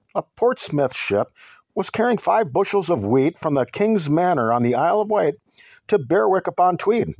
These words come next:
when she was wrecked near Newport, Isle of Wight. In fourteen sixty-eight, the Raphael from the Kingdom of England was lost in Bute Bay, Cornwall, while heading for their home port of Bristol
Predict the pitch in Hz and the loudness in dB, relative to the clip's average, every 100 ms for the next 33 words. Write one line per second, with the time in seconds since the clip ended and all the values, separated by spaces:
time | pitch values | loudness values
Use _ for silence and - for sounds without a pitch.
0 | - 147 156 - - 294 214 107 123 101 | -6 -2 -2 -2 -2 0 0 0 0 -2
1 | 107 160 127 - - _ _ _ 185 202 | 0 2 0 -4 -20 _ _ _ 0 2
2 | 185 185 233 262 - 127 127 - _ _ | 4 4 2 0 0 0 0 -8 _ _
3 | 104 120 147 151 220 - _ _ _ _ | 0 2 2 0 0 -2 _ _ _ _
4 | _ _ _ - - - - - - 175 | _ _ _ -20 -20 -20 -20 -10 -4 0
5 | 226 233 240 240 240 220 - 240 269 254 | 2 2 2 2 2 0 2 2 2 2
6 | 220 240 233 226 277 254 117 - _ - | 2 4 2 2 4 2 0 -6 _ -2
7 | 190 175 220 226 220 170 185 170 147 196 | 0 2 2 4 4 2 2 2 2 2
8 | 202 156 139 175 214 - 208 131 175 202 | 2 2 4 4 4 0 0 2 0 4
9 | 254 262 113 - _ _ _ _ _ _ | 4 4 2 -4 _ _ _ _ _ _
10 | - 269 254 123 87 - _ _ _ _ | -2 0 2 2 0 -4 _ _ _ _
11 | - 165 160 175 220 214 175 - - 175 | 2 4 4 4 4 2 0 -4 0 2
12 | 202 214 - 226 175 110 - 175 160 95 | 4 2 2 2 4 2 -2 0 2 0
13 | - - _ - 107 - 165 175 - 90 | -6 -20 _ -4 -4 -2 -2 0 -2 -4